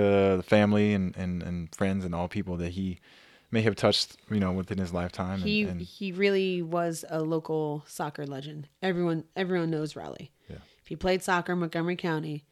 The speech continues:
Speaker 2: you had some sort of interaction with Raleigh, for sure. Um, now, again, it might not have been the <laughs> most, like, the way, I think I, way I put it on Facebook, it wasn't, like,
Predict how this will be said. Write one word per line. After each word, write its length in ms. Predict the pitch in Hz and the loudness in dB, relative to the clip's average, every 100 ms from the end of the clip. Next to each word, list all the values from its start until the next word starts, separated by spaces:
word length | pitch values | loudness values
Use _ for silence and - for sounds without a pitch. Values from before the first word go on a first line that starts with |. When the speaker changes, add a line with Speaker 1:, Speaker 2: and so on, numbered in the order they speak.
| _ _ _ _ _ _ _ - | _ _ _ _ _ _ _ -12
Speaker 2:
you 260 | 165 180 | -2 2
had 280 | 170 175 170 | 2 4 2
some 240 | - 165 165 | 0 -2 -2
sort 220 | 170 160 | -2 0
of 80 | 156 | 0
interaction 480 | 156 151 151 - 151 | -2 -2 -4 -8 -8
with 160 | 147 147 | -8 -10
Raleigh, 380 | 139 - 147 - _ _ | -12 -12 -16 -20 _ _
for 100 | 170 | -8
sure. 280 | 170 156 - _ _ _ _ _ _ _ _ _ _ | -6 -6 -10 _ _ _ _ _ _ _ _ _ _
Um, 340 | 170 160 143 151 _ - | -8 -6 -8 -12 _ -2
now, 180 | 196 | 2
again, 360 | 180 175 143 143 | 2 2 -2 -4
it 60 | 165 | -4
might 160 | 165 | -2
not 100 | 160 | 0
have 100 | 156 156 | -2 -2
been 140 | 165 | -2
the 80 | 160 | -2
<laughs> 0 | |
most, 600 | 170 - - - - - _ - - - - - - - - - | 0 0 0 -2 -6 -10 _ -20 -20 -20 -20 -20 -20 -20 -20 -4
like, 360 | 180 165 151 _ _ | -2 0 -4 _ _
the 100 | 208 | 0
way, 300 | 196 190 196 | 6 6 6
I 60 | 175 | 4
think 140 | 190 | 0
I, 60 | 175 | 0
way 180 | 170 170 | 2 2
I 40 | |
put 200 | 165 180 | 2 0
it 20 | 165 | -2
on 140 | 156 | -2
Facebook, 400 | 165 160 160 156 | -2 -4 -4 -4
it 80 | 160 | 0
wasn't, 320 | 170 170 156 | 0 0 -2
like, 220 | 156 143 | -4 -6